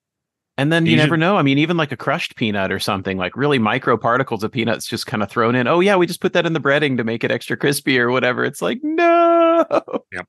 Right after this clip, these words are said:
Speaker 2: I have to, I have to watch out. And so I stick to, I stick to cuisines that are primarily less
Speaker 1: Yeah.
Speaker 2: peanut driven.
Speaker 1: No
Speaker 2: So
Speaker 1: pad
Speaker 2: usually
Speaker 1: thai.
Speaker 2: it's Japanese, uh, some Chinese, but I have to be careful, and then Korean.
Speaker 1: Right.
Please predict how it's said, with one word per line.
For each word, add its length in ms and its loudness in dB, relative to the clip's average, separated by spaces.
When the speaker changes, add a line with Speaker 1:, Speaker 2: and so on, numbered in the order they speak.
Speaker 2:
I 80 -4
have 180 -4
to, 140 -2
I 80 -2
have 120 -2
to 80 0
watch 260 0
out. 140 0
And 80 -10
so 120 0
I 60 2
stick 320 -4
to, 380 0
I 80 -8
stick 300 -8
to 420 2
cuisines 720 -4
that 160 0
are 320 -4
primarily 800 -2
less 380 -2
Speaker 1:
Yeah. 200 -6
Speaker 2:
peanut 180 -8
driven. 360 -2
Speaker 1:
No 140 -6
Speaker 2:
So 60 0
Speaker 1:
pad 20 2
Speaker 2:
usually 300 2
Speaker 1:
thai. 20 2
Speaker 2:
it's 140 -6
Japanese, 1040 -4
uh, 420 -10
some 380 -2
Chinese, 500 -2
but 200 -6
I 80 -4
have 100 -6
to 80 -8
be 120 -6
careful, 640 -4
and 120 -12
then 140 -14
Korean. 440 -6
Speaker 1:
Right. 160 -20